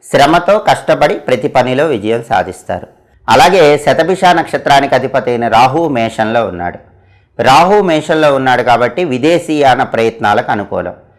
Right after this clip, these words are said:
స్నేహితులతో కలిసి ముఖ్యమైన కార్యక్రమాలు ప్రారంభించడానికి కూడా రాహు బలం విశేషంగా సహకరిస్తుంది.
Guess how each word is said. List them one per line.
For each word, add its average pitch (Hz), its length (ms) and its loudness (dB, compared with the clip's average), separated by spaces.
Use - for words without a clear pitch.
స్నేహితులతో 175 720 0
కలిసి 147 320 -2
ముఖ్యమైన 160 600 -2
కార్యక్రమాలు 131 720 0
ప్రారంభించడానికి 113 880 0
కూడా 120 220 0
రాహు 120 420 0
బలం 107 320 -4
విశేషంగా 101 580 -8
సహకరిస్తుంది. 92 800 -10